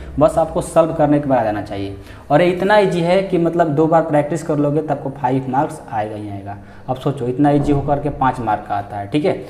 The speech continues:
तो क्यों नहीं आप दो बार, तीन बार solve करोगे? करोगे ही करोगे, जरूर करना। और आप लोग को उम्मीद करता हूँ कि आपको exam में इसी तरह का आएगा। और आपको last में हम एक question दे रहे हैं, जो कि आप practice करना, ठीक है। क्वेश्चन है कि x plus two y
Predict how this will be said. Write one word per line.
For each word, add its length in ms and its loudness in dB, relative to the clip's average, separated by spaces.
तो 60 -10
क्यों 140 2
नहीं 160 4
आप 80 2
दो 200 -4
बार, 120 0
तीन 180 -6
बार 100 -4
solve 200 -10
करोगे? 360 -12
करोगे 340 4
ही 120 -2
करोगे, 340 -2
जरूर 240 4
करना। 320 4
और 200 0
आप 180 0
लोग 120 0
को 60 0
उम्मीद 180 4
करता 260 4
हूँ 120 0
कि 100 0
आपको 180 0
exam 240 4
में 440 0
इसी 200 -2
तरह 140 2
का 200 4
आएगा। 320 6
और 80 4
आपको 240 4
last 280 4
में 120 0
हम 200 2
एक 120 -4
question 340 2
दे 80 6
रहे 120 2
हैं, 60 0
जो 100 0
कि 120 2
आप 320 2
practice 380 0
करना, 280 -8
ठीक 220 -2
है। 80 0
क्वेश्चन 280 4
है 120 2
कि 140 -6
x 160 -2
plus 340 0
two 180 2
y 220 4